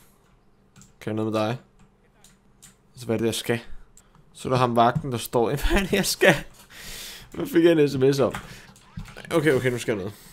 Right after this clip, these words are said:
Okay, nu begynder ham der at, øh, gå ud til siden. Okay, så jeg tror, når de er hvide, så er det fordi, de ikke har tænkt sig at skyde mig. Og, øh, okay, jeg troede, den var sådan elektronisk, den der låge der.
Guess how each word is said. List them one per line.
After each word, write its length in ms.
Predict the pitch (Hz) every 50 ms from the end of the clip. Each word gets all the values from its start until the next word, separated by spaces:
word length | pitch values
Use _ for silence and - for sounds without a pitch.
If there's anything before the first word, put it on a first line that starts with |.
| - _ _ _ _ _ _ - - -
Okay, 200 | - 123 123 120
nu 80 | 131
begynder 280 | 131 127 135 135 127 123
ham 240 | 123 123 120 120 120
der 180 | 123 120 117
at, 360 | 110 107 104 98 - - - 107
øh, 320 | 101 92 90 92 98 104 - - - _ _ _ -
gå 80 | 120
ud 80 | 110 104
til 160 | - - 107
siden. 380 | - - - 104 101 101 101 104 _ - - - _ _ _ -
Okay, 140 | - 90 87
så 120 | 87 117
jeg 100 | 110 110
tror, 220 | - - 139 131 127
når 100 | 123 123
de 80 | 127
er 60 | 127 123
hvide, 320 | 123 135 147 160 180 180
så 100 | - 175
er 20 |
det 100 | 160 147
fordi, 160 | 139 151 143 139
de 140 | 135 143
ikke 120 | 143 135 131
har 80 | 139
tænkt 260 | 131 - 143 127 123 -
sig 60 | 131
at 60 | 117
skyde 340 | - - - 117 104 101 104
mig. 140 | 113 120 - - - - _ _ -
Og, 420 | - - 104 101 101 101 98 95
øh, 240 | 95 95 90 95 101 - - - - - _ _ _ _ _ _ _ _ _ _ -
okay, 140 | - 101 101
jeg 100 | 104 -
troede, 160 | - 113 107
den 40 | 107
var 60 | 104
sådan 140 | - 117 98
elektronisk, 580 | 95 98 - - - 101 - - - - - -
den 100 | 104 98
der 80 | 98
låge 260 | 98 104 101 107 110
der. 160 | 110 - -